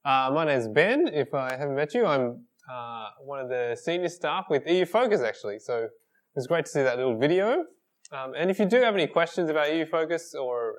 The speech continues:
have an international friend you want to kind of connect to Jesus, then please do come and chat with me, uh, at afternoon tea after the meeting.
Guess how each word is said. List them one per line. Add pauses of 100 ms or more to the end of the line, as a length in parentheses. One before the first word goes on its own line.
have
an
international
friend
you
want
to
kind
of
connect
to
Jesus,
then (560)
please
do
come
and
chat
with
me, (120)
uh,
at
afternoon
tea (580)
after (120)
the
meeting.